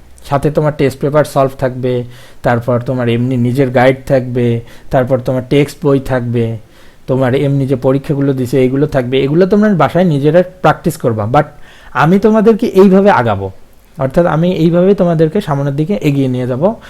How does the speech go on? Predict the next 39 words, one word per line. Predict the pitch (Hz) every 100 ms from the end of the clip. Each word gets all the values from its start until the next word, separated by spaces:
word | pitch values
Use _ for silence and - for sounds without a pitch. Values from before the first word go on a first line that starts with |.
| - 143
যাতে | 151 151 190
আমরা | 190 185
দুই | 170 180
মাসের | 196 226
মধ্যেই | 214 196 160 156 208 - -
রসায়ন, | 143 143 175 156 123 104 - - -
অর্থাৎ | 131 170 160
কেমিস্ট্রির | 160 156 160 - 196 147
যে | 156 147 143 - - - 143
দুই | 151
হাজার | 151
বাইশ | 131 147 151
সালের | 180 170 156
যে, | 156 147 151 - - - -
এ, | 170 143 135 123
সিলেবাসটা | 160 160 147 151 143
আছে, | 123 196
সেই | 151
সিলেবাসটা | 131 139 135 123 156
যেন | 139 160
খুব | 165 113
ভালোভাবে | 110 120 120 131
আমরা | 127 143
শেষ | 139 123
করতে | 139 120 117
পারি, | 104 104 - - -
যেন | 156 165
কোনো | 175 185 247 277 - -
সমস্যা | - 175 190 190 170
না | 139
থাকে। | 123 120
এবং | 135 165
সমস্যা | 156 165 180 208
থাকলে | 185 190 185
অবশ্যই | 165 170 170 185
আপনারা | 165 156 160
কমেন্টে | 180 156 147 156 151
জানাবেন। | 131 120 110 104 104 - - -
এবং | 180 165